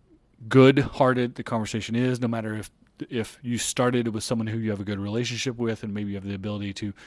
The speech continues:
speak freely with each other and maybe even tease each other or have a sense of humor about it, other people will get involved and they will hijack that conversation. So that's another aspect of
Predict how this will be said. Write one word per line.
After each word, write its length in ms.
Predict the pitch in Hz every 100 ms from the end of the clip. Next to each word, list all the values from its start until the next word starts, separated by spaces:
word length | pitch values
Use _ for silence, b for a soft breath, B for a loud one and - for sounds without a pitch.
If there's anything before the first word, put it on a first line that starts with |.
| B
speak 260 | - - 117
freely 320 | - 131 127
with 160 | 113 110
each 60 |
other 260 | 120 113 110
and 80 | 104
maybe 200 | 98 95
even 120 | 92
tease 320 | - 151 151
each 160 | 139 139
other 260 | 131 120
or 220 | 107 104 98 _ _ _ _ _ - -
have 120 | -
a 80 | 107
sense 220 | - 113
of 60 | 98
humor 260 | 92 127 127
about 260 | 113 110
it, 120 | 110 - B B
other 220 | - 123 139
people 280 | 139 117
will 120 | 110 107
get 160 | 107
involved 880 | 101 92 92 117 127 98 95 98 - B B B
and 440 | 117 120 120 120 127
they 260 | 117 117
will 100 | 104
hijack 600 | 95 - 123 123 113 104
that 120 | 107
conversation. 640 | 98 101 92 - 110 104 87
So 140 | -
that's 240 | 104 107 101
another 280 | 98 110 -
aspect 560 | 101 104 - 104 98 -
of 380 | 101 98 95